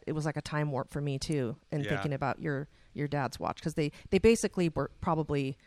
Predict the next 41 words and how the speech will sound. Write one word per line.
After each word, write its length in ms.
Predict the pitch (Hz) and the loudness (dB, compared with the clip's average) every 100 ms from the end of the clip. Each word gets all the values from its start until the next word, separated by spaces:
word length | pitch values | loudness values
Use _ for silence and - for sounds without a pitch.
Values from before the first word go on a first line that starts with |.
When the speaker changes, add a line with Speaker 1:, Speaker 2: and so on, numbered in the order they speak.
| - - | -20 -12
Speaker 1:
sold 320 | - 170 143 | -2 0 0
together 320 | 147 156 147 147 | -2 -4 0 -2
at 100 | - | -2
the 60 | |
same 220 | - 151 | -6 -6
time, 360 | 139 156 135 135 | -6 -4 -4 -4
those 200 | 120 - | -6 -6
two 320 | - 147 135 - | -6 -4 -4 -6
Speaker 2:
Oh, 100 | - | -2
I'm 120 | 123 | 0
sure. 100 | 135 | 0
Speaker 1:
models. 280 | 113 98 - - _ - | -2 -4 -10 -18 _ -12
Speaker 2:
Yeah, 240 | 110 98 92 - - | -8 -8 -10 -14 -10
a 80 | |
women's 460 | 101 107 101 98 95 | -6 -4 -4 -4 -6
and 100 | 95 | -8
a 40 | |
men's 340 | 92 95 95 95 | -8 -8 -8 -10
or 80 | 92 | -10
whatever. 360 | 92 90 95 | -10 -10 -12
But 200 | 92 95 98 - - - - | -12 -14 -16 -20 -20 -20 -16
it, 140 | - 147 | -12 -8
it's, 280 | 156 - - | -8 -8 -10
it 120 | 151 147 | -4 -2
is 140 | 143 | -2
amazing 440 | 127 113 113 107 101 | -2 -2 -4 -6 -6
what 140 | 101 | -6
a 40 | |
watch 340 | 98 95 98 - | -4 -4 -6 -8
can, 160 | 107 101 | -14 -10
what 220 | 107 110 | -10 -10
just 200 | 117 - | -12 -12
a, 80 | - _ | -14 _
a 60 | 110 | -20
piece 440 | - - 127 117 117 | -20 -14 -12 -10 -8
of 200 | 104 92 - - _ | -10 -12 -20 -20 _
jewelry, 380 | 113 107 101 92 | -8 -6 -6 -8
an 120 | 98 | -10
object 400 | 107 107 98 92 | -8 -6 -6 -12
can 160 | - 98 | -12 -10
do. 340 | 95 95 90 | -8 -8 -10